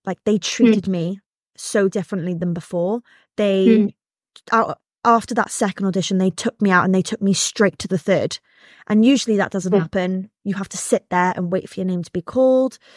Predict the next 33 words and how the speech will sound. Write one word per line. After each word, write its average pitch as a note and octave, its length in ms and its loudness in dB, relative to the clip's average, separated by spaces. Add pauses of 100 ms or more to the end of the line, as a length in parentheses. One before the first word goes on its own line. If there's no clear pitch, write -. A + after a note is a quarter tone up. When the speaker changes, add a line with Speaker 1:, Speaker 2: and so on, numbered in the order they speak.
(200)
Speaker 2:
Mm. F#3+ 220 4
Speaker 1:
So - 140 -8
they G3 60 -2
took - 200 -10
me A#3 60 -8
straight - 280 2
to - 120 -10
the G#3 60 -4
third, G3 520 -2 (320)
and F#3+ 220 -2
they F#3 80 -2
loved G3 420 0
me F#3+ 320 0
or F3+ 40 -2
whatever. E3+ 440 -4 (300)
And G#3+ 120 2
then G#3+ 120 4
I G#3+ 80 2
had A3 180 0
to G#3+ 80 -8
have G3 120 -4
an A#3+ 80 0
interview, B3 500 0
and A#3+ 120 2
they A#3+ 100 2
were A#3 140 2
trying C4+ 720 -4
their G#3 140 -2
best - 580 -6
to F#3 320 -2 (1080)
get B3 220 0
some A3 220 2
sad F#3 600 0